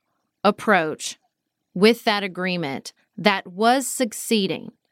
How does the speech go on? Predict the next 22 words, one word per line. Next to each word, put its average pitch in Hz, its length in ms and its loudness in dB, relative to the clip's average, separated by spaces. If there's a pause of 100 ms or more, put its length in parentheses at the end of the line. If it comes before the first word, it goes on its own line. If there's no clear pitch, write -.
(320)
It 226 160 6
was 254 180 4
succeeding 311 880 2
under 262 300 2
the 247 180 4
idea 185 720 0
that 208 160 2
there 240 180 2
was 247 720 2
a 196 100 -2
goal, 139 480 -2
and 196 140 6
the 202 60 4
goal 214 380 4
was 254 200 2
to 226 160 -2
prevent 196 640 0
Iran 208 380 4
from 190 180 -2
getting 170 280 0
nuclear 165 360 0
weapons. - 600 -4